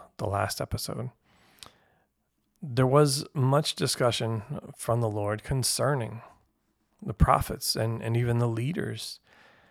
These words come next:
not just within the church, but within every area and facet of government and business and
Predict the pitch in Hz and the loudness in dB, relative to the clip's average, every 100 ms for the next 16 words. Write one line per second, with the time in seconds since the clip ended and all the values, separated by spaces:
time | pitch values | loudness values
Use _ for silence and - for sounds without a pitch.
0 | _ _ _ _ 131 175 185 - 135 123 | _ _ _ _ 4 4 4 0 2 2
1 | 110 - 180 233 - - - 131 127 123 | 2 0 0 0 -4 -12 -4 0 4 4
2 | 127 - 143 143 139 123 127 127 123 113 | 2 2 2 2 0 2 2 2 2 -2
3 | - 123 139 147 - 113 117 120 - - | -4 -2 -2 -2 -2 -4 2 2 2 -8
4 | 165 _ - - _ _ _ _ _ _ | -12 _ -20 -20 _ _ _ _ _ _
5 | - 117 107 95 123 151 - 113 - - | 2 4 4 4 4 4 2 -6 -4 -8
6 | - 117 110 110 | -2 0 2 0